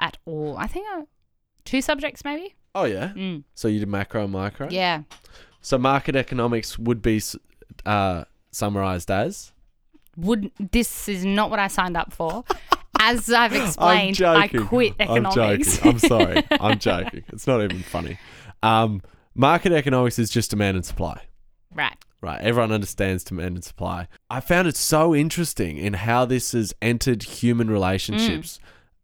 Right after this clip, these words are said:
Speaker 2: and only very recently. So it used to be about sitting down with someone, learning about them, learning about what they're about, their values and morals, what they do and, and whatever. Now it's about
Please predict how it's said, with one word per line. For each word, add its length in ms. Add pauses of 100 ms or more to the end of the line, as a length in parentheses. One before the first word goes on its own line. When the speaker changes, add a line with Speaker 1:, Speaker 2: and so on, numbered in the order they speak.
Speaker 2:
and 160
only 260
very 380
recently. 640 (440)
So 200
it 100
used 320
to 80
be 180
about 560 (220)
sitting 340
down 260
with 120
someone, 640 (180)
learning 460
about 360
them, 260
learning 360
about 260
what 200
they're 180
about, 360
their 120
values 600
and 80
morals, 540 (380)
what 140
they 120
do 420
and, 160
and 140
whatever. 460 (420)
Now 380
it's 160
about 440